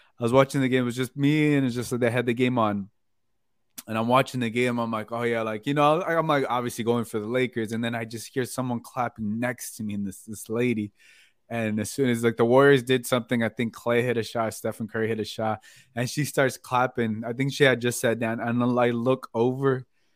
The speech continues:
and I'm like, "No way I'm sitting next to a Warriors fan." And she wasn't a Warriors fan. She was just happy for the game. She's like, "Oh, I'm so sorry. I, I, I didn't see you wearing a Lakers jersey." 'Cause it just, like, killed, like,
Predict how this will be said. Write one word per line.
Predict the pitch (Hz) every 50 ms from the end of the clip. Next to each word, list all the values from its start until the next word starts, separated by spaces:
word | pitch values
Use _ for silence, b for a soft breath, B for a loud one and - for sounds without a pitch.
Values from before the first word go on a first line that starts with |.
| _ _ _ _ _
and | 127 131 123
I'm | 120 120 117 117
like, | 113 107 104 101 - - _ _ _ -
"No | 127 131 127 120 113 107
way | 107 107 104
I'm | 101 101 107
sitting | 104 - - 107 104 104
next | 104 104 98 -
to | - 104
a |
Warriors | 101 101 104 104 104 104 98 -
fan." | - - 113 107 107 110 113 - b b b b -
And | 156 143
she | 135 - 196
wasn't | 196 208 202 185 190 190
a | 175 165
Warriors | 156 156 156 156 143
fan. | - 156 147 139
She | 143 - 160
was | 147 143
just | 139 135 127
happy | 135 135 131 - 139
for | 131 127 127
the | 117 117
game. | 110 123 127 131 127
She's | - - 139 131
like, | 143 139 - -
"Oh, | - 151 156 160
I'm | 151 143
so | - - 151 139
sorry. | - - 160 151 147 139 131 123 113 - b b b b b b _ _
I, | 123 135 -
I, | 127 139 143 117 139
I | 143
didn't | 143 143 143 143 139
see | - - 143 143
you | 139 139 135
wearing | 139 139 135 135 131
a | 127 127
Lakers | 135 143 147 139 139 131 120
jersey." | 117 127 123 117 113 117 117 110 B B B B B
'Cause | _ - 185 170
it | 202 202
just, | 180 214 220 220
like, | 254 202 180 147
killed, | - - 147 196 196 214 226 208
like, | 208 208 185 175 -